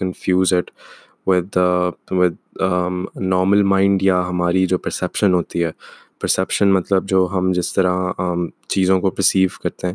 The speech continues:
کہ سوچتے ہیں کہ چیزیں کس طرح ہوں گی، اکثر اس کے ساتھ کرتے ہیں۔ لیکن جو میں نے بھی،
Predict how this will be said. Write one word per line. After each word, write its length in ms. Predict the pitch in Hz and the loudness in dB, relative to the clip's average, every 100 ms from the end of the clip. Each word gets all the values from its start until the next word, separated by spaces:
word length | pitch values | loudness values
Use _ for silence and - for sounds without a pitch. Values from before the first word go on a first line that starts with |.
| - - - _ _ | -8 -20 -20 _ _
کہ 360 | - 95 92 92 | 0 2 2 2
سوچتے 580 | 87 - 101 98 - 104 | 2 2 2 2 0 0
ہیں 160 | 98 90 | 0 0
کہ 100 | 92 | -2
چیزیں 280 | 92 92 | -2 0
کس 180 | 90 90 | -2 -2
طرح 100 | 90 | -2
ہوں 240 | 90 90 90 | 0 0 0
گی، 140 | 92 - | -2 -4
اکثر 300 | 107 - 107 | -6 -2 0
اس 160 | 95 - | 0 -2
کے 100 | 95 | -4
ساتھ 300 | 90 87 80 - - - | -2 -4 -4 -14 -20 -10
کرتے 240 | - - 95 | -8 -4 0
ہیں۔ 80 | |
لیکن 360 | 92 95 98 101 | 0 2 2 2
جو 380 | 92 101 101 98 | 2 4 4 2
میں 160 | 101 95 | 0 2
نے 160 | 98 | 2
بھی، 200 | 98 104 | 4 2